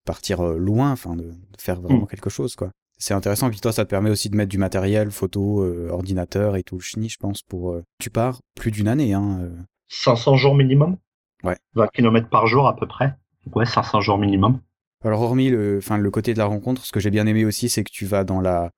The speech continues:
Speaker 1: lenteur, entre guillemets, hein, parce qu'il faut quand même marcher en tout cas quatre heures par jour, hein, pour avoir ces vingt kilomètres.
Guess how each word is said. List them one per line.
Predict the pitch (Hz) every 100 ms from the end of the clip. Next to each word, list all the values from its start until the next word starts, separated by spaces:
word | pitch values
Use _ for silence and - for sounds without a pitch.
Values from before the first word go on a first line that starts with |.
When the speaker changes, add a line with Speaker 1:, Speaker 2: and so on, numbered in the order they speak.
| _
Speaker 1:
lenteur, | 98 104 107 117 123 101
entre | 92
guillemets, | 101 104 120
hein, | 101
parce | -
qu'il | 95 87
faut | 98
quand | 101
même | 98
marcher | 95 - - 107 101
en | 90 90
tout | 110
cas | 107 101 - -
quatre | 92 - 107
heures | -
par | 98 101
jour, | 123 120
hein, | 104
pour | 98 95
avoir | 92 -
ces | 101
vingt | 101
kilomètres. | 98 104 101 127 -